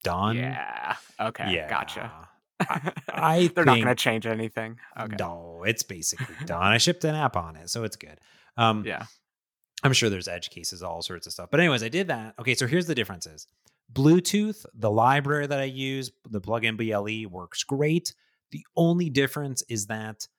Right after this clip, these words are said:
Speaker 1: oddly, Android, they, they document this,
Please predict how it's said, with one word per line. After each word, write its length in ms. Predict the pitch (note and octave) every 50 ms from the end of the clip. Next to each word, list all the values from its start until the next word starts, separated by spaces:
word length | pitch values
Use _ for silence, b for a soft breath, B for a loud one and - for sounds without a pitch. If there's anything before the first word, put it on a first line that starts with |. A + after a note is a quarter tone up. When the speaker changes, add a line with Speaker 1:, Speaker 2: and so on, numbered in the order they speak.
| _ _ _ _ _ _ _ _ -
Speaker 1:
oddly, 800 | C3+ D3+ F3 A3+ A#3+ G3 D3+ C3 A#2 A2+ A2 A2 A2 A2+ G#2+ _ _ _ _ _ _ _ _ -
Android, 640 | B2+ C3 C#3+ D#3+ F3 E3 C#3 A#2 A2 G2+ G2 G2 F#2+
they, 120 | A2+ A#2
they 140 | A#2 A#2 A#2
document 500 | G#2+ A2+ G#2 G#2 - - G2 F2+ E2+ E2
this, 220 | F2 E2 D#2+ -